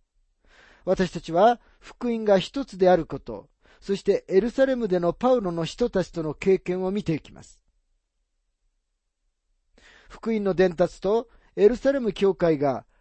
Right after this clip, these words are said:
パウロの福音を承認したことを見ます。ガラテヤ人への手紙二章の本文に入りますが、一節。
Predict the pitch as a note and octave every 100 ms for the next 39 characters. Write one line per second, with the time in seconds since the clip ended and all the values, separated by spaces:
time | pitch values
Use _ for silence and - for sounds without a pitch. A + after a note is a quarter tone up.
0 | _ A3+ A#3+ G#3 F3+ E3 - G3 G3+ F3
1 | D3 - A#3+ B3+ A#3+ G#3 - G#3+ G#3+ A#3
2 | G#3 D#3 A2+ G#2+ - _ _ _ _ _
3 | _ _ _ _ _ _ _ _ _ _
4 | _ _ _ _ _ _ _ _ _ _
5 | _ _ _ _ _ _ _ _ _ _
6 | _ _ _ _ _ - - _ - G3
7 | G3 G3 F#3+ F3+ F3+ E3+ F3 E3+ F3 G3+
8 | A#3 G#3 F3+ E3+ G#3+ G#3+ F3+ D#3+ D#3 D#3
9 | D3+ - F#3 F#3 - C3 - -